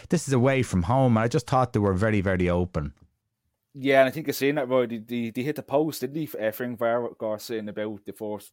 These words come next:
Speaker 2: ten minutes. So there's warning signs before the goal that, that came a couple of minutes later.
Speaker 1: Mm.
Speaker 2: And yeah, that's what I'm gonna get on, just with the whole of midfield, midfield position again. And I don't wanna hone on too much. I've talked about it a little bit throughout the season, but, uh, to see Sean Kavanagh being played in a central midfield position, I thought was very strange.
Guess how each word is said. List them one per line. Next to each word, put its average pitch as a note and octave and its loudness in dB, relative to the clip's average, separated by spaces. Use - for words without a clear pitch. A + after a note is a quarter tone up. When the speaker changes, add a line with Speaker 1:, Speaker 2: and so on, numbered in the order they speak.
Speaker 2:
ten A2+ -6
minutes. A#2 -8
So G#2+ -4
there's B2 -10
warning D3+ 2
signs B2+ -6
before B2 0
the D#3 0
goal A#2 2
that, A2 -6
that A2 -8
came G#2+ -10
a G2+ -10
couple G#2 -10
of G#2+ -10
minutes G#2 -12
later. A2 -2
Speaker 1:
Mm. F#2+ -4
Speaker 2:
And D#2+ -6
yeah, C3 2
that's E3 2
what D#3 0
I'm C3+ -4
gonna C3+ 0
get C3 0
on, C#3 0
just B2 -10
with - -20
the A#2 -2
whole B2 -2
of A#2+ -6
midfield, A#2 -4
midfield A#2 -6
position A#2+ -8
again. A2 -4
And B2+ -8
I C#3+ -2
don't G3+ 2
wanna D3+ -2
hone C3+ 0
on A2+ -6
too A2+ -10
much. A2 -10
I've G2+ -14
talked B2 -4
about A2 -6
it F#2 -8
a G2 -6
little G#2+ -6
bit G2 -10
throughout G#2+ -8
the G2 -14
season, A2+ -6
but, G#2 -6
uh, F#2 -6
to C3+ -12
see F#3 -4
Sean E3+ 0
Kavanagh C#3+ 0
being A#2+ -6
played A#2+ 0
in A#2 -8
a A2 -6
central A#2+ -4
midfield A#2 -8
position, A2 -8
I G2 -10
thought G#2+ -6
was F#2+ -10
very G#2 -4
strange. A2+ -6